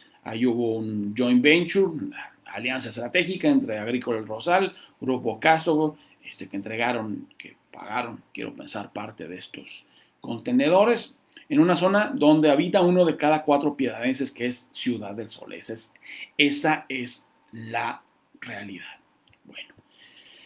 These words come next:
la cuestión aquí es de, de nuevo, es una corresponsabilidad, porque somos muy buenos para echarle la culpa a la autoridad. Y yo no voy a defender a la autoridad, ni a la municipal, ni a esta, ni a las anteriores, ni a ninguna, ¿eh?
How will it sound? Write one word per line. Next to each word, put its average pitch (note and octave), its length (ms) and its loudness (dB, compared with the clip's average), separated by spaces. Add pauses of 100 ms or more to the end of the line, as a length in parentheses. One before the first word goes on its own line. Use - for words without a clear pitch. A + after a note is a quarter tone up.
(460)
la E3+ 220 2
cuestión A#3+ 340 6
aquí G3 360 2
es C#3 260 2
de, D3 400 4
de D3+ 240 -2
nuevo, D#3 300 6
es D3+ 120 2
una D#3 200 2
corresponsabilidad, A#2 920 -4
porque - 200 -12
somos F3+ 260 0
muy F#3+ 280 4
buenos F#3 400 -2
para - 120 -16
echarle C#3 300 -4
la - 120 -8
culpa D#3 260 -8
a C#3+ 40 -4
la C3+ 60 -6
autoridad. D3+ 400 -4
Y G3 140 0
yo A#3 120 6
no D#4 100 8
voy D4 180 8
a C4+ 40 8
defender F#3 360 4
a - 20 2
la F#3+ 100 2
autoridad, D3 340 0
ni G3+ 60 -2
a E3+ 40 4
la D4 60 4
municipal, B3 480 2
ni A#3 80 2
a D#4 40 4
esta, - 160 0
ni A3 100 4
a D3+ 40 8
las C3+ 160 2
anteriores, F3 440 2
ni F3 80 4
a C#3+ 40 8
ninguna, D#3+ 420 4
¿eh? - 120 -6